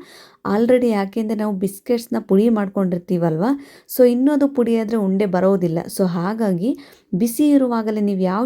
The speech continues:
ಶೇಪ್‌ಗೆ ಉಂಡೆನ ರೆಡಿ ಮಾಡ್ತೀರೋ ನಿಮಗೆ ಆ ಶೇಪಲ್ಲಿ ಉಂಡೆ ಕೂಡ ತುಂಬ ಚೆನ್ನಾಗಿ ರೆಡಿ ಆಗುತ್ತೆ. ಸ್ವಲ್ಪ ಏನಾದರೂ ಉಂಡೆ ಮಾಡಲಿಕ್ಕೆ ಕಷ್ಟ ಅನಿಸಿದ್ರೆ ಸ್ವಲ್ಪ ಸಕ್ಕರೆ ಪಾಕ ಹಾಕ್ಕೊಂಬಿಡಿ, ತುಂಬಾ ಚೆನ್ನಾಗಿ ನಿಮಗೆ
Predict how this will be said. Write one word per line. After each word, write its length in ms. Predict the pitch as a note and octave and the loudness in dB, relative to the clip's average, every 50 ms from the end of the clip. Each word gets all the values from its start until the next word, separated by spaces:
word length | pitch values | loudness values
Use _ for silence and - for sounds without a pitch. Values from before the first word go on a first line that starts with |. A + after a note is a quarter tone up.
| B3+ - | -4 -4
ಶೇಪ್‌ಗೆ 340 | - A3+ A3+ - - A3 G3+ F#3+ | -4 -4 -4 -4 -4 -2 0 0
ಉಂಡೆನ 320 | F#3 F#3 F#3+ F#3+ F#3 F#3+ F3+ E3+ | 0 0 0 0 0 2 2 2
ರೆಡಿ 180 | E3+ G3 G#3 G#3 F#3+ | 2 2 0 0 0
ಮಾಡ್ತೀರೋ 400 | F#3 F3+ F3 - - F#3 A3+ C#4+ C#4 - - - - - - A#3+ B3 | -2 -2 -6 -6 -4 -2 -2 -2 -2 -4 -14 -20 -20 -10 -4 0 2
ನಿಮಗೆ 260 | B3+ C4 C4 C4+ - - - G#3 | 4 4 4 2 0 0 -2 -2
ಆ 20 | A3 A#3 A3+ - | -2 -2 0 0
ಶೇಪಲ್ಲಿ 400 | G#3+ G3+ G3+ - G3+ F#3+ G3 F#3+ F#3 | -2 -2 0 0 0 2 2 2 2
ಉಂಡೆ 180 | F3+ F3+ F#3+ F#3+ - | 0 0 -2 -2 -2
ಕೂಡ 80 | F#3+ F#3 G3+ G3+ G#3 | -2 -4 -2 -4 -4
ತುಂಬ 160 | G#3 A3+ B3 C#4+ C#4 C#4 A3+ | -4 -2 0 0 0 0 -2
ಚೆನ್ನಾಗಿ 320 | G#3 G3+ G3 G3 F#3 F#3 F3+ | 0 0 0 2 2 2 2
ರೆಡಿ 180 | E3+ E3 F3 F3 F3 E3+ E3 | 2 2 2 2 2 0 0
ಆಗುತ್ತೆ. 320 | D#3+ D#3+ - - G#3 C4+ F#4 C#4 - - - - - _ _ - | -2 -4 -4 -2 0 0 -2 -2 -6 -18 -20 -20 -20 _ _ -4
ಸ್ವಲ್ಪ 340 | - A#3+ A#3 C4 C#4 C#4 D4 C#4 C4 | 0 2 2 2 2 2 2 2 2
ಏನಾದರೂ 280 | B3 B3+ B3 A#3 A#3+ A3+ G#3+ | 2 0 -2 -2 -2 -2 -2
ಉಂಡೆ 180 | G#3+ G#3+ A3+ G#3+ G#3 | -2 -2 -2 -2 -2
ಮಾಡಲಿಕ್ಕೆ 340 | G#3 G3 G3 G3 - G#3+ - - | -2 -4 -4 -4 -4 -4 -4 -4
ಕಷ್ಟ 260 | F3+ F3+ - - - B3+ A#3 G#3 | -6 -6 -6 -8 -6 -4 -2 0
ಅನಿಸಿದ್ರೆ 580 | G3 F#3+ G3 G3 - G3 F3 D3 - F#3 A#3 D4+ - - - - - _ _ _ _ - | 0 0 -2 0 0 0 0 0 0 0 0 -2 -2 -6 -16 -20 -20 _ _ _ _ -8
ಸ್ವಲ್ಪ 320 | - - C4 C#4+ C#4 D#4+ D4+ C#4+ | -2 2 2 2 2 2 0 0
ಸಕ್ಕರೆ 280 | C4 A3+ - - G#3+ G#3 G#3 | -2 -4 -2 0 -2 -2 0
ಪಾಕ 180 | - F3+ F3 - F3+ | -2 -4 -2 -2 -4
ಹಾಕ್ಕೊಂಬಿಡಿ, 420 | F3 F3 - F#3 E3+ F3 F#3 G#3+ C4+ C#4 C#4 | -4 -2 -2 -2 0 0 2 0 0 -2 -2
ತುಂಬಾ 320 | B3 A#3 A#3 B3 B3+ B3+ B3 B3 A#3+ A#3 - | -4 -4 -2 -4 -4 -4 -4 -4 -4 -4 -4
ಚೆನ್ನಾಗಿ 420 | A3+ F#3+ G3 G3 G3+ G#3 G#3+ G#3+ G#3+ G3+ | -4 -2 0 0 0 0 0 0 0 0
ನಿಮಗೆ 220 | G3 G3 F#3+ F#3+ | 0 2 2 2